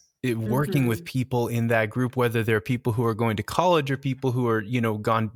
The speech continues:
Speaker 1: different vocational routes or whatever it might be, working with, with young adults is just so tremendously rewarding. And I think you have,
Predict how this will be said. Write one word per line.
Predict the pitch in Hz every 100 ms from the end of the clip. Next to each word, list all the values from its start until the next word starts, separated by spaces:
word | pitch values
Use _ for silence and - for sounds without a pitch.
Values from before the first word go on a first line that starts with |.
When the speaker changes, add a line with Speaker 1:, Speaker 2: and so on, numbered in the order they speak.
| 107
Speaker 1:
different | 143 139 135
vocational | 120 110 160 175 175 156
routes | 143 147 151
or | 113
whatever | 107 104 139 190 175
it | 143
might | 139 135
be, | 131 123
working | 120 143 165 160 143
with, | 127 120 -
with | 104 113 -
young | 117 120
adults | 113 113 110 -
is | 110 101
just | 104 - - -
so | 127 143 143 139 139 - _ _ -
tremendously | 123 127 131 127 127
rewarding. | 120 113 107 117 117 113
And | 107
I | 113
think | - 113 -
you | 127 123
have, | 110